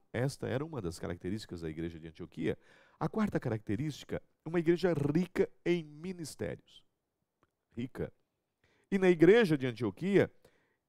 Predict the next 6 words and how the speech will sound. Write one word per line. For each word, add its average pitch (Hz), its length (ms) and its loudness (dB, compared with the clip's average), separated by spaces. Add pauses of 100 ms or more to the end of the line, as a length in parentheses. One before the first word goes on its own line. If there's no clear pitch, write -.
(380)
haviam 180 600 0
profetas, 117 840 -2 (560)
doutores, 107 680 0 (500)
Barnabé, 170 680 0 (280)
Saulo, 151 680 -4 (300)
Simeão, 170 880 0